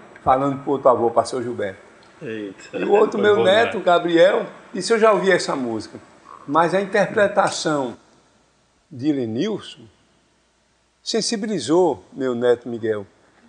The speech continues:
Speaker 2: Que
Speaker 1: E eu
Speaker 2: bom,
Speaker 1: espero
Speaker 2: rapaz.
Speaker 1: que você continue transcendendo. Eu vi, tava olhando você, a alegria da banda, essa grande banda liderada por Raminho.
Speaker 2: Maravilhosa.
Speaker 1: E,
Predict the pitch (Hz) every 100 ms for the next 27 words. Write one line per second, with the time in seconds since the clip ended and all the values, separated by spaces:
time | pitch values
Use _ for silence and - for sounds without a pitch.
0 | _ 127 127 233 226 - 202 202 - 208
1 | 202 - - 208 - 214 208 180 143 175
2 | 156 101 - _ - _ - - 196 214
3 | - 214 147 151 165 175 170 214 185 _
4 | _ 170 156 160 170 151 143 135 131 127
5 | 117 127 123 143 139 135 _ _ _ -
6 | 170 185 143 180 156 165 117 139 131 127
7 | 135 120 151 143 104 110 127 110 101 -
8 | _ _ 131 120 127 120 117 107 - 120
9 | 120 156 143 151 160 _ 104 98 98 104
10 | 101 92 92 90 - _ _ _ _ _
11 | _ _ _ _ - 247